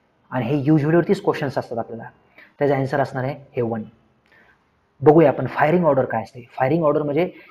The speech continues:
इंजिनचा जो spark असतो, power stroke असतो.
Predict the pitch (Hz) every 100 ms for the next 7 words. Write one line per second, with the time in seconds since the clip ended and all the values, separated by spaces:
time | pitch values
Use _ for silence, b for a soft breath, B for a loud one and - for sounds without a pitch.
0 | B 156 151 143 175 165 - _ _ _
1 | _ _ - _ _ _ _ _ 139 143
2 | 143 139 - 156 156 165 147 - 139 135
3 | 135 135 131 - 147 135 - 131 127